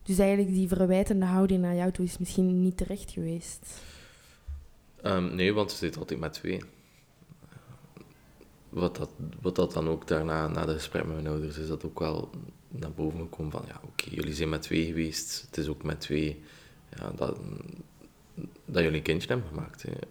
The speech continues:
Speaker 2: Ehm, dus dan hebben zij dat wel kunnen, kunnen plaatsen daarin. Ehm, maar het heeft langs, eh,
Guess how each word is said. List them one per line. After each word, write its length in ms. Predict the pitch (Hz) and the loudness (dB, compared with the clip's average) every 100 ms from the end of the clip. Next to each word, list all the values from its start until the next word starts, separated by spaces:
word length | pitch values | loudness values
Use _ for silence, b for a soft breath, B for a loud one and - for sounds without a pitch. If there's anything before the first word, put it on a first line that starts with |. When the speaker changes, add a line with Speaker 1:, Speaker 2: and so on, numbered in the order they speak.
| 143 | -8
Speaker 2:
Ehm, 360 | 78 73 76 73 73 B B B B | -4 -2 -2 -4 -8 B B B B
dus 200 | 76 73 | -6 -6
dan 280 | - 85 87 | -4 0 4
hebben 180 | 82 80 | 4 4
zij 160 | 85 | 2
dat 120 | 80 78 | 4 4
wel 180 | 78 | 2
kunnen, 420 | 78 80 78 60 - | 0 -2 -2 -2 -2
kunnen 240 | 80 78 | -2 -2
plaatsen 400 | 87 82 - 98 | 0 0 -2 -4
daarin. 300 | 90 92 104 - B B B B | -2 -4 -8 -14 B B B B
Ehm, 440 | - 71 73 71 73 73 - - - - | -10 -4 -2 -2 -4 -6 -10 -18 -20 -12
maar 260 | - 82 78 - | -4 0 0 -2
het 100 | - | -2
heeft 340 | 80 - - - | -2 -2 -8 -6
langs, 280 | 78 76 | -4 -6
eh, 100 | - | -4